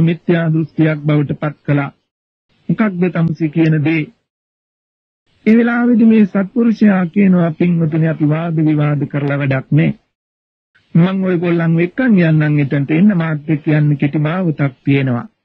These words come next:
කෙටි වූ ඍජු වූ මාර්ගයකින් අර පිරිසවම එක් කරගෙන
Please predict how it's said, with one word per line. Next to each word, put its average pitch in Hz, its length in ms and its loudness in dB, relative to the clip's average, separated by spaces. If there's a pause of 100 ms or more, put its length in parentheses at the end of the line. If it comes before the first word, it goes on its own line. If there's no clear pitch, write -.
(920)
කෙටි 185 340 0
වූ 208 200 0
ඍජු 180 300 0
වූ 190 160 2
මාර්ගයකින් 175 960 0 (1120)
අර 190 160 2
පිරිසවම 185 680 0 (680)
එක් 170 180 -2
කරගෙන 175 420 0